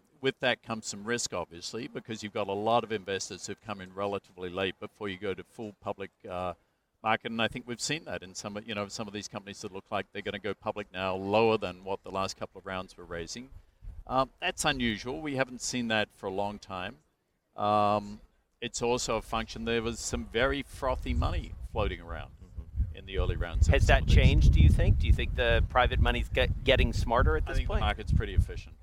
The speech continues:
Speaker 2: Yeah.
Speaker 1: You know, these people aren't stupid who, who are, who are making these investments. These are very savvy people. And, and listen, th-, this is, this is sort of the corrective mechanisms that occur. They see a couple of companies go public at lower than whatever their last valuation was. That's a good corrective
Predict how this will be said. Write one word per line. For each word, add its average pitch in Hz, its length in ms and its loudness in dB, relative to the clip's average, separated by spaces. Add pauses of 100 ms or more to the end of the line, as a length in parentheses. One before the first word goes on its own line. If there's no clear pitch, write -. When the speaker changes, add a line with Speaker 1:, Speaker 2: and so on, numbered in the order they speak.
(100)
Speaker 2:
Yeah. 82 120 -16 (220)
Speaker 1:
You 107 80 -16
know, 95 120 -14
these 113 180 -8
people 110 280 -10
aren't 95 220 -2
stupid 90 440 -6
who, 87 240 -12 (100)
who 92 60 -12
are, 87 220 -8 (100)
who 98 120 -8
are 90 40 -12
making 95 280 -12
these 90 180 -14
investments. 87 540 -8
These 80 180 -2
are 80 40 -4
very 92 260 -4
savvy 87 440 -6
people. 104 380 -10
And, 101 160 -10 (420)
and 123 160 -8
listen, 143 280 -6
th-, 117 140 0 (120)
this 120 260 -2
is, 127 240 0
this 113 280 0
is 127 100 0
sort 123 220 0
of 110 80 -4
the 113 80 -4
corrective 117 480 -4
mechanisms - 640 0
that 98 120 0
occur. 92 340 4
They 90 160 4
see 104 160 4
a 98 40 2
couple 110 300 -2
of 98 80 -6
companies 104 380 -6
go 104 140 -2
public 107 360 -2 (420)
at 101 140 0
lower 110 340 6
than 104 160 2
whatever 104 300 4
their 95 140 2
last 98 280 0
valuation 107 460 -2
was. 147 160 -10
That's 117 220 -4
a 127 40 -10
good 117 220 -10
corrective 123 320 -6